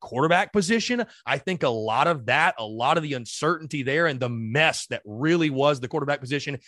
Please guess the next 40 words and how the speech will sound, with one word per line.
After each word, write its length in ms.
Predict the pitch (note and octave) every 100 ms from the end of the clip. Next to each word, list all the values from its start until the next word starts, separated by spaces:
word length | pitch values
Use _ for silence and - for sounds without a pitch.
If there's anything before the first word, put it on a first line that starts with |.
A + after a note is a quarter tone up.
| - -
in 180 | D3 E3
two 220 | F3+ D#3+
thousand 420 | D#3 D3+ C#3+ C#3
twenty-one 480 | C#3 D3+ C#3+ D3 E3+ - _ _ _ -
is 200 | C#3+ -
to 80 |
blame. 240 | C3 A#2+ F2
With 360 | A2 B2+ B3 A3
that 240 | C4 A3+
being 280 | A#3 A#3+ A3+
said, 400 | - A3 D#3 B2+ _ -
we've 200 | E3 C3+
gotta 200 | G3 A3+
put 220 | - G#3
a 40 |
letter 360 | F#3+ G3 A3 G#3
grade 320 | D3+ E3+ D#3
on 120 | D3
these 200 | C#3 C3
folks. 320 | - C3 A#2
And 80 | A#2+
again, 320 | A#2+ G3 G3 - _ _ _ _ _ -
this 120 | D#3+
is 120 | F3+
one 100 | F3+
of 60 | F#3
those 160 | F3
grades 440 | C3+ D#3+ D#3+ D#3+ A2
you're 220 | C3+ B2+
scared 680 | - - - D#3 D#3 D3 -
to 60 |
show 360 | B2+ - C#3+ C3+
mom 320 | B2 B2 A#2
and 100 | A2
dad. 220 | B2+ A#2+ - _ -
I'm 180 | F#3+ D4
giving 200 | E4+ E4
the 40 |
Gamecocks 540 | B3+ C4+ - B3+ G#3
offense 520 | G3+ G#3 G3+ G#3 G3